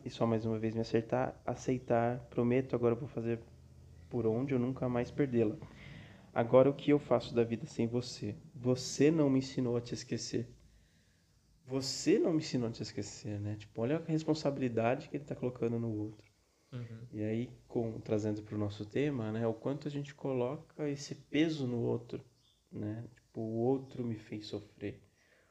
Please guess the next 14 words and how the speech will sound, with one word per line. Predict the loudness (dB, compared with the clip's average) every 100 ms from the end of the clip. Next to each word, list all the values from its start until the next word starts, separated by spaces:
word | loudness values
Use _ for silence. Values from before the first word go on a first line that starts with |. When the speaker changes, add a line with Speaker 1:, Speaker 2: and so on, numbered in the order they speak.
| _ _ -14
Speaker 1:
O | -10 -6 -4
outro | -6 -10 -8 -6 -6 -10 _ _ -10
me | -6
deixou, | -2 -2 -2 -6 -4 -4 -4 -10 -18 _ _ _ _ _ _ _ _ _ -18
né? | -12 -10 -10 -14 _ _ _ _ _ _ _ -16
Speaker 2:
É. | -14 -16 -20 _ -16 -10
Speaker 1:
Então, | -8 -2 0 0 0 0 0
o | 2
quanto | 0 2
a | -2
gente | -4 -4
coloca | -2 0 -2 -2 -2
o | -2
peso | -4 -2 0 -2 -6